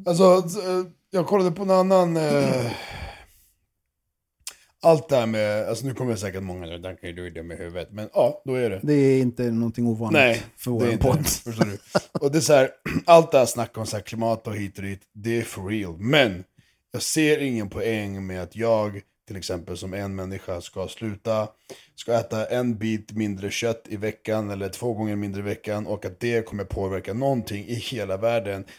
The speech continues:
Speaker 1: när det finns fabriker och det ena och det andra i andra länder på andra sidan vattnet som släpper ut <clears throat> hundra gånger mer saker och ting än vad jag gör som problem. Förstår du vad jag menar? <clears throat> Och så här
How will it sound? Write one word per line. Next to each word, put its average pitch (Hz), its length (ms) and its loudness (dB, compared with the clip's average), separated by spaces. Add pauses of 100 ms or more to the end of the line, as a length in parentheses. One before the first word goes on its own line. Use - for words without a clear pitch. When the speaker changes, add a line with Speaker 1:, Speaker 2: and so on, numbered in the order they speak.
Speaker 1:
när 117 300 2
det 113 80 -2
finns 98 440 -10 (360)
fabriker 143 640 0
och 139 120 0
det 135 80 4
ena 117 260 2
och 117 120 0
det 113 100 2
andra 104 260 -4
i 113 40 2
andra 113 200 0
länder 110 300 -2
på 104 120 -6
andra 104 140 -6
sidan 95 400 -8 (120)
vattnet 117 720 -2 (300)
som - 200 -8
släpper 117 320 -2
ut 107 160 -4 (240)
<clears throat> 113 200 2
hundra 139 340 4
gånger 113 260 0
mer 123 280 2
saker 104 380 -4
och 98 140 -8
ting 98 360 -8 (1000)
än 120 280 0
vad 120 180 2
jag 120 520 6 (540)
gör 110 320 4
som 110 220 -4
problem. 135 360 4 (280)
Förstår 127 240 -2
du 131 40 0
vad 135 100 4
jag 139 80 8
menar? 117 80 2 (340)
<clears throat> - 320 -6
Och 123 180 2
så 135 100 2
här 120 120 6